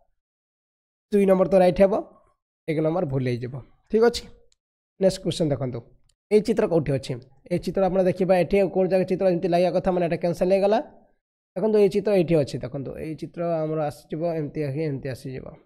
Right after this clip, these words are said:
ଠିକ୍ ଅଛି, ଦୁଇ ନମ୍ବର ହେଇଯିବ ରାଇଟ୍ ଆନ୍ସର୍। ତିନି ନମ୍ବର ଦେଖନ୍ତୁ, ତିନି ନମ୍ବର କୋଉ ଜାଗା ଅଛି କି? ଏମିତି ତିନି ନମ୍ବରରେ ହେବା,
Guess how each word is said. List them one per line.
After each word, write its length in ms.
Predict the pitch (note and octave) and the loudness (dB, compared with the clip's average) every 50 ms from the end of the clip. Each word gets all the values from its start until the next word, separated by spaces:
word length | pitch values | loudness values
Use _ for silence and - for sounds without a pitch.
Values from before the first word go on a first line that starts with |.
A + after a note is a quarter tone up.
| _ _ _ _ | _ _ _ _
ଠିକ୍ 140 | - F#3+ F#3+ | -4 -4 -2
ଅଛି, 200 | G3+ F#3+ - - D#3 | -2 -2 -4 -4 -4
ଦୁଇ 180 | B2+ D3 D3+ | -2 -2 -4
ନମ୍ବର 240 | D3 D3 D3 C#3+ C#3+ | -4 -2 -4 -4 -4
ହେଇଯିବ 220 | C#3+ C#3 C3 C#3+ C#3 C#3 | -4 -4 -4 -4 -4 -4
ରାଇଟ୍ 240 | B2+ C3 C3 - E3+ | -4 -6 -4 -4 -2
ଆନ୍ସର୍। 380 | F3 F3+ F3 - G#3+ G#3 G#3 A3 - - - _ _ _ _ _ | -2 -2 -2 0 0 0 0 0 -4 -12 -20 _ _ _ _ _
ତିନି 160 | - E3+ E3+ | -2 -2 0
ନମ୍ବର 180 | E3+ E3 E3 | 0 0 -2
ଦେଖନ୍ତୁ, 240 | D#3+ E3 D3+ F3 D#3 - | -2 -2 -2 -4 -4 -4
ତିନି 140 | - E3+ E3+ | -2 -2 0
ନମ୍ବର 140 | E3+ E3+ E3 | 0 0 -2
କୋଉ 160 | - - F#3 | -2 -2 0
ଜାଗା 180 | E3+ F3+ F3+ G3 | 0 2 2 2
ଅଛି 160 | F#3+ - - | 0 0 -2
କି? 100 | G3+ F#3 | -2 0
ଏମିତି 200 | E3 D3+ D3 D3+ | 0 0 -2 -2
ତିନି 180 | C#3+ - E3 E3 | -4 -2 -2 -2
ନମ୍ବରରେ 260 | D#3+ D#3 D#3 D#3+ D#3+ D#3+ | -2 -2 -2 0 0 0
ହେବା, 140 | D3+ D#3 | 2 0